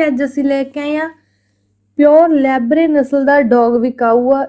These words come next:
ਇੱਕ ਸਾਲ ਦਾ, ਵੈਕਸੀਨੇਸ਼ਨ ਹੋਈ ਹੈ ਜੀ, ਟ੍ਰੇਨਿੰਗ ਕਰਵਾਈ ਹੋਈ ਹੈ। ਏਰੀਆ ਆਨੰਦਪੁਰ ਸਾਹਿਬ, ਰੇਟ ਹੈ ਜੀ ਪਚੱਤਰ ਸੌ, ਪਚੱਤਰ ਸੌ ਰੁਪਏ ਰੇਟ ਰੱਖੇ ਗਏ ਜੀ।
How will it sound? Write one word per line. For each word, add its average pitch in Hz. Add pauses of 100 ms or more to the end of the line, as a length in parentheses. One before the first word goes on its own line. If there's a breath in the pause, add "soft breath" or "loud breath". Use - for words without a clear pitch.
ਇੱਕ 254
ਸਾਲ 226
ਦਾ, 254
ਵੈਕਸੀਨੇਸ਼ਨ 233 (240)
ਹੋਈ 220
ਹੈ 254
ਜੀ, 262
ਟ੍ਰੇਨਿੰਗ 226
ਕਰਵਾਈ 196
ਹੋਈ 233
ਹੈ। 262 (680)
ਏਰੀਆ 247
ਆਨੰਦਪੁਰ 220
ਸਾਹਿਬ, 262
ਰੇਟ 233
ਹੈ 240
ਜੀ 233
ਪਚੱਤਰ 254
ਸੌ, 190 (180)
ਪਚੱਤਰ 208
ਸੌ 220
ਰੁਪਏ 220
ਰੇਟ 190
ਰੱਖੇ 196
ਗਏ 247
ਜੀ। 247